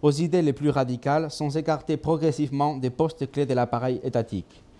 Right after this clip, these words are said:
Ils ne seront plus un obstacle pour cet hymne dont beaucoup se souviennent encore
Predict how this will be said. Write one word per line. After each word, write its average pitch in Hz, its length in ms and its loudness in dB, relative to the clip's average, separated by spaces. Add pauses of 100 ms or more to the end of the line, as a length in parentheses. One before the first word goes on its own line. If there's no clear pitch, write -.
(260)
Ils 131 80 2
ne 135 80 4
seront 147 300 2
plus 170 340 0
un 139 140 0
obstacle 156 480 0 (120)
pour 135 140 -6
cet 160 240 -2
hymne 180 300 0 (360)
dont 147 200 6
beaucoup 156 500 0
se - 160 -6
souviennent 156 380 0
encore 139 480 0